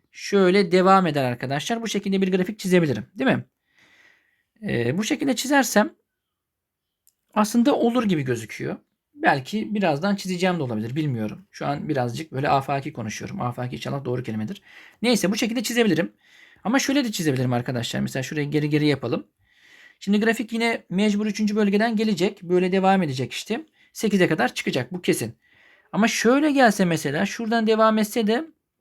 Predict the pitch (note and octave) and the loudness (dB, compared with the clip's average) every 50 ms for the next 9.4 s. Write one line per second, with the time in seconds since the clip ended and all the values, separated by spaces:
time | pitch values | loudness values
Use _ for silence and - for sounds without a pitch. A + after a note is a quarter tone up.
0 | _ _ _ _ _ _ _ _ _ F3 F#3+ G3 - A3+ G#3 G#3 G#3 G3 G3 - | _ _ _ _ _ _ _ _ _ -6 -4 0 2 2 4 4 2 2 2 0
1 | G3+ F#3+ G3 F#3+ F#3+ F#3 F3 F3+ F3 E3 E3+ E3+ F3+ F3 F3+ F#3 F#3 F3+ F3 F3+ | 0 0 2 0 0 2 2 0 0 0 0 0 2 2 2 2 2 2 2 0
2 | G3+ A#3+ - G3+ F3+ F#3+ F#3 F3+ F3+ D#3 E3 G3 G#3+ G3+ E3 D#3+ D#3 E3 D#3+ D3+ | -2 -4 -6 -4 -4 -2 0 0 0 0 0 0 0 2 2 2 4 4 2 2
3 | C3 A2 - D3 D3+ D3 - - F#3 F3 - F3+ E3+ D3+ B2 G#2+ G2 - - _ | 0 -4 -8 -10 -12 -12 -10 -10 -10 -4 -2 -2 -2 0 -2 -6 -8 -10 -16 _
4 | - - - - - _ _ _ D3+ D#3 F#3+ B3 C4 A#3+ G3+ - - F#3 F#3+ G3 | -20 -20 -20 -20 -20 _ _ _ 0 2 2 2 2 0 -4 -2 -2 -2 0 0
5 | G3 F#3 F#3 E3+ D3 C#3+ F#3+ C4 - - - - C3 B2 A#2 - A#2 A2+ C#3 - | 0 0 0 0 0 0 0 0 0 -2 -2 -2 -4 -4 -4 -4 -8 -8 -8 -12
6 | _ _ _ _ _ _ _ _ _ _ _ _ _ _ _ _ _ _ - C3 | _ _ _ _ _ _ _ _ _ _ _ _ _ _ _ _ _ _ 0 2
7 | E3 F#3+ G3+ A#3+ A#3+ A#3+ C#4 C#4+ B3 - - G#3+ - - A#3+ - - B3+ A#3+ - | 4 4 6 4 4 4 4 2 2 2 0 0 0 -2 -8 -10 -6 -8 -6 -6
8 | - - G3+ A3+ C4+ B3+ - - F#3+ G3 F#3+ - F#3 D#3+ C#3 - C#3 - - A#2+ | -4 -2 0 0 0 0 4 4 6 6 6 4 2 2 2 0 -6 -6 -6 -8
9 | A2+ G#2+ G2+ G#2+ G#2+ - - - | -8 -8 -10 -10 -10 -10 -10 -12